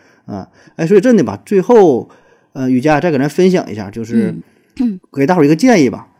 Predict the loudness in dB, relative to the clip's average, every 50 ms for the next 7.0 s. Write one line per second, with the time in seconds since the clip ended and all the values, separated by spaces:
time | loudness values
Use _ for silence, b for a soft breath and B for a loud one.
0 | _ _ _ -10 -8 -8 -8 -8 -8 -4 -2 -2 0 -2 -2 -2 -2 -4 -4 -4
1 | -4 -2 0 0 0 -2 -2 -2 0 0 0 0 0 -2 -2 -4 -6 -8 -10 -8
2 | -6 -8 -6 -4 -4 -2 -2 -2 -2 -2 -4 -4 -4 -4 -2 -4 -4 -6 -8 -10
3 | -12 -10 -6 -4 -4 -2 -2 -2 -2 0 0 0 0 -2 -4 b b b b b
4 | b b b _ -6 -4 -2 0 0 -2 -2 -4 -2 -2 -2 0 2 2 2 2
5 | 2 0 0 0 -2 -2 0 -2 -4 -4 -4 -6 -6 -6 -8 _ -8 -6 -4 -4
6 | -4 -4 -4 -4 -2 -2 -2 -2 -2 -2 -2 -2 -2 -2 -2 -2 0 0 0